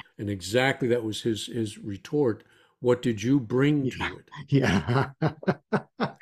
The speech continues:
Speaker 1: The other, the other was from a different guy who said, who said, um, "I, I go to meetings to stay sober.
Speaker 2: Mm.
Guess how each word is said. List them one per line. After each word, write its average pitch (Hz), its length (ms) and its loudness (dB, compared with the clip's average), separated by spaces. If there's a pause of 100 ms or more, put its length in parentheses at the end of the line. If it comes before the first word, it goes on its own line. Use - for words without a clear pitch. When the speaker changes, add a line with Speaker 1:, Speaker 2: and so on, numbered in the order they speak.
(100)
Speaker 1:
The 139 160 6
other, 185 300 8
the 135 240 4
other 175 340 6
was 127 220 0
from 120 220 -4
a 110 40 -2
different 170 460 0
guy 101 460 -4 (500)
who 131 220 -4
said, 131 380 2 (100)
who 123 240 -4
said, 113 800 0
um, 107 360 -2 (920)
"I, 170 260 -4
I 185 260 2
go 170 360 6
to 135 80 2
meetings 117 1080 0 (280)
to 113 120 -6
stay 120 680 -2
sober. 98 960 -4 (240)
Speaker 2:
Mm. 117 280 -2